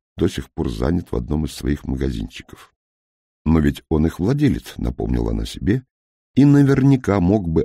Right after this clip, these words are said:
оставить кого-нибудь на замену, если бы собрался уйти. Вчера вечером, например, он вообще закрыл всё пораньше". "Ну же, Нейт, где ты?" С момента заселения в отель она не прекращала ждать Нейта,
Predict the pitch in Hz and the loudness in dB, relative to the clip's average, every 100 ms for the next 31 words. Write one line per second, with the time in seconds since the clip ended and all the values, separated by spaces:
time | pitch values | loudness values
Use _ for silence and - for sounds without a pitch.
0 | - 71 - 92 127 127 76 80 104 - | -2 -8 -4 -4 -4 -4 -4 -2 -2 -4
1 | - 98 92 69 60 60 - _ - 71 | -2 0 2 2 0 -2 -8 _ -6 -4
2 | - 92 80 60 53 67 - 73 67 - | -2 -4 -4 -6 -4 -6 -4 -6 -6 -16
3 | - _ _ _ _ _ _ _ - 82 | -20 _ _ _ _ _ _ _ -4 2
4 | 85 90 95 120 110 - 73 76 90 - | 2 2 0 0 0 0 0 0 0 -2
5 | 85 101 107 - 67 69 - 78 - 64 | -2 -2 -6 -4 -2 -4 -4 -6 -6 -6
6 | 69 60 - - - - _ _ _ _ | -4 -6 -8 -14 -18 -20 _ _ _ _
7 | _ _ _ _ _ _ - 101 123 71 | _ _ _ _ _ _ -2 2 2 0
8 | 69 95 80 - - - 139 165 - - | 0 0 0 -6 -18 -8 -2 -2 -2 -18
9 | _ _ _ _ _ _ - 73 92 151 | _ _ _ _ _ _ -8 0 2 2
10 | 131 73 73 78 98 85 62 60 92 139 | 0 -6 -4 -2 0 0 -2 -4 -4 -4
11 | - 73 76 101 78 67 64 64 - 82 | -6 -6 -2 -2 -4 -8 -8 -8 -6 -6
12 | 98 65 69 - 65 57 - - | -6 -4 -6 -4 -4 -4 -6 -20